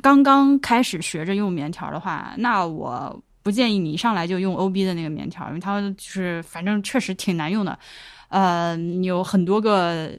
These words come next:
这个细节需要一开始上来就面对。你先用这种导管式的，用用顺手了之后呢，再开始改为用O B的那个，因为那个确实一个是更便宜一点，再一个更环保一点，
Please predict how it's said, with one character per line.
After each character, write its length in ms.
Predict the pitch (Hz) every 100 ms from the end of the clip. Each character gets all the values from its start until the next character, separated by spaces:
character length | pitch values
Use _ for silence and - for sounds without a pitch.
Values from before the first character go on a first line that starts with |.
| -
这 140 | -
个 180 | 175 156
细 320 | 160 - 254
节 180 | 180 170
需 120 | -
要 80 | 185
一 20 |
开 180 | 180 196
始 60 | 160
上 100 | 180
来 80 | 160
就 120 | 175
面 220 | 196 160
对。 240 | 170 147 - - _
你 100 | -
先 160 | 175 247
用 100 | 254
这 60 | 220
种 120 | 180
导 180 | 170 175
管 200 | 196 165
式 200 | - -
的， 120 | 120 - - - _ -
用 280 | 339 294
用 220 | 262 254 233
顺 240 | - 277
手 180 | - -
了 120 | -
之 140 | -
后 180 | 254 269
呢， 180 | 196 160
再 220 | 208 185
开 200 | - 208
始 200 | 196 156
改 260 | - 147 123
为 380 | 156 156 165 175
用 260 | 208 185 160
O 160 | 196
B 180 | 180 196
的 100 | 185
那 180 | 170 156
个， 140 | - - _
因 320 | - 214 277 262
为 160 | 202
那 280 | 226 285 247
个 320 | 190 143 139 - -
确 320 | - 262 202
实 640 | - - 160 160 170 180 -
一 120 | 180
个 120 | 220
是 120 | 226
更 200 | 202 220
便 260 | 202 208 165
宜 120 | 202
一 40 | 175
点， 240 | 156 -
再 180 | 196 180
一 60 |
个 180 | 165 175
更 160 | 170 180
环 220 | 143 160
保 160 | - -
一 80 |
点， 180 | 113 -